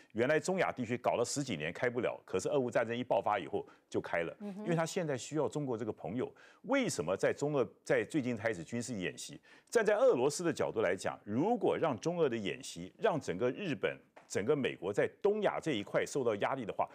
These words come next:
Speaker 1: 站在俄罗斯的角度来讲，他也可以减缓美国对他在欧洲的一些压力，
Speaker 2: 是。
Speaker 1: 所以他也是自己的利益的考量。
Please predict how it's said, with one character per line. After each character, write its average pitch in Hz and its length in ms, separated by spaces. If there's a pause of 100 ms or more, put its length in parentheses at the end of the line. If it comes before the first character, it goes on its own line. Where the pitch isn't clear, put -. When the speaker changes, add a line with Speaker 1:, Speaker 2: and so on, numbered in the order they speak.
(360)
Speaker 1:
站 226 180
在 190 120
俄 220 220
罗 139 140
斯 151 140
的 160 100
角 - 200
度 104 100
来 98 100
讲， 95 220
他 165 240
也 123 80
可 - 100
以 127 80
减 104 440
缓 110 200
美 82 300
国 87 160
对 113 180
他 110 180
在 110 240
欧 139 200
洲 139 140
的 123 100
一 82 60
些 87 160
压 87 220
力， 90 100
Speaker 2:
是。 185 320
Speaker 1:
所 185 120
以 175 40
他 180 260
也 208 140
是 - 120
自 110 200
己 71 180
的 82 160
利 113 180
益 90 60
的 85 100
考 69 220
量。 80 160